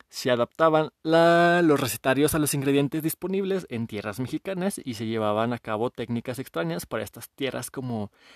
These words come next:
la fritura, ¿no? Los churritos, los, los mismos churros dulces, las papas, todo eso, todo eso. Pa-,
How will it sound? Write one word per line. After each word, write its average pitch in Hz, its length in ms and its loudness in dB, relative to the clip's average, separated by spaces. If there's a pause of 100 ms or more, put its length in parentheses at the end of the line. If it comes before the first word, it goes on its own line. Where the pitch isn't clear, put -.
(100)
la 139 180 -6
fritura, 120 680 -8
¿no? 127 260 -10
Los 104 220 -14
churritos, - 720 -6 (500)
los, 101 280 -16
los - 160 -6
mismos 110 280 -2
churros 104 380 -8
dulces, 135 640 -4 (340)
las 104 180 -16
papas, - 540 -8
todo 123 220 -10
eso, - 240 -14 (200)
todo 101 140 -20
eso. - 120 -20 (440)
Pa-, 101 160 -6